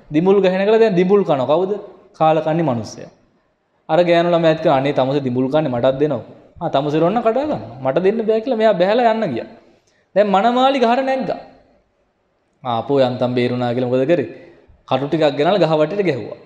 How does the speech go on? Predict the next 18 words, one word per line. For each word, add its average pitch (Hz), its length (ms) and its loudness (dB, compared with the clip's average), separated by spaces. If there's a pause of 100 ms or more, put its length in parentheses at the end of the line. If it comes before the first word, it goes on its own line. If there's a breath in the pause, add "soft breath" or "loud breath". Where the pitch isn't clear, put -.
(760)
ඇයි 151 140 2
මනමාලිට? 151 520 0 (1700)
බැහැ 120 260 -8
ගන්න 170 280 -2
බැරි 165 220 0
වෙන්නේ. 131 360 -4 (300 loud breath)
බොහොම 127 400 0
ලස්සන 196 520 2
පුණ්‍යවන්ත 196 580 0
කුමාරිකාව. 214 600 2
හැබැයි 175 260 0
මේ 185 140 -2
මිනිස්සයාගේ 185 560 0
පින 160 140 0
මදිකමට 156 540 0 (640 loud breath)
එයාට 196 280 -2
එපා 214 320 0
වුණා. 101 300 -12